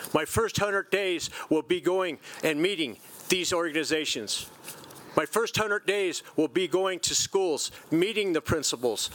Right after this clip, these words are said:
going to police stations, introducing myself to the people that put their life on the line day in and day out.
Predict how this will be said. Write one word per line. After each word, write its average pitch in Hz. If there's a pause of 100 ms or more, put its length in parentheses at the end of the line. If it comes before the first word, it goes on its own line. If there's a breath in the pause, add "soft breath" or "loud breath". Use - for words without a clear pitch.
(200 loud breath)
going 208
to -
police 185
stations, 135 (300 loud breath)
introducing 220
myself 175
to 160
the 135
people 190
that 147
put 180
their 165
life 170
on 175
the 160
line 156 (240 loud breath)
day 160
in 143 (100)
and 143
day 139
out. 127